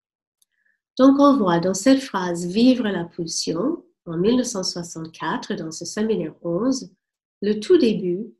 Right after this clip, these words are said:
une première étincelle d'un long trajet qui nous fera passer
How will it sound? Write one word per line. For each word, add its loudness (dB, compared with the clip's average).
une -4
première 6
étincelle 2
d'un 2
long 8
trajet 2
qui 6
nous 10
fera 2
passer -2